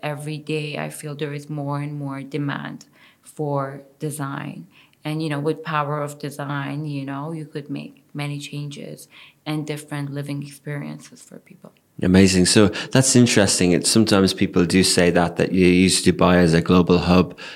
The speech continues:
Speaker 2: and you make your name here, but you can expand elsewhere.
Speaker 1: Yeah.
Speaker 2: Um, but Asia's quite big and Europe's quite big. Like, how do you kind of create opportunities in those markets?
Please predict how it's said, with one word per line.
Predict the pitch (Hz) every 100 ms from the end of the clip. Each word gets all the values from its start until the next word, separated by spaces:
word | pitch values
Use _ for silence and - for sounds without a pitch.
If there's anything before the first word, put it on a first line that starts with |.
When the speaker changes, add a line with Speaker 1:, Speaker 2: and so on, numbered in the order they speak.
| -
Speaker 2:
and | - 87 85
you | 92
make | 92 92
your | 92
name | 87 87 90
here, | 85 90 87
but | -
you | 85
can | 85
expand | 85 82 - 87 87
elsewhere. | 85 90 - 80 78 95 - -
Speaker 1:
Yeah. | 156 147 147 -
Speaker 2:
Um, | 87 87 90 90 -
but | 113 110
Asia's | - 123 117 110 -
quite | - 95 -
big | 95 92
and | 90 92
Europe's | 98 92 -
quite | - 90 -
big. | 90 90 92
Like, | 92 95
how | - 110
do | 113
you | 110
kind | 98 104
of | 95
create | - 98
opportunities | 95 92 90 - 95 90 90 90
in | 87
those | 90 92
markets? | 95 92 90 87 -